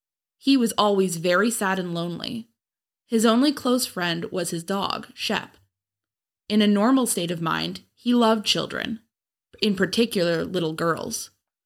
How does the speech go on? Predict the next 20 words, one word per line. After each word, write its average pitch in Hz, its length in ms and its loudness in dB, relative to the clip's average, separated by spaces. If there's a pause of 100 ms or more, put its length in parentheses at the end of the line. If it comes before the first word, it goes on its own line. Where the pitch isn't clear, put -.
(320)
He - 140 -4
would 202 160 4
never 185 320 2
harm 165 220 -2
a 160 60 -4
child." - 580 -4 (840)
The 202 120 -2
problem 220 580 2
was 175 280 2
that - 140 0
he 180 120 -6
seemed 233 360 2
to 220 80 -2
be 175 200 -2
in 165 80 0
a 165 60 -2
normal 175 480 0
state 170 300 0
of 165 100 -2
mind 160 460 0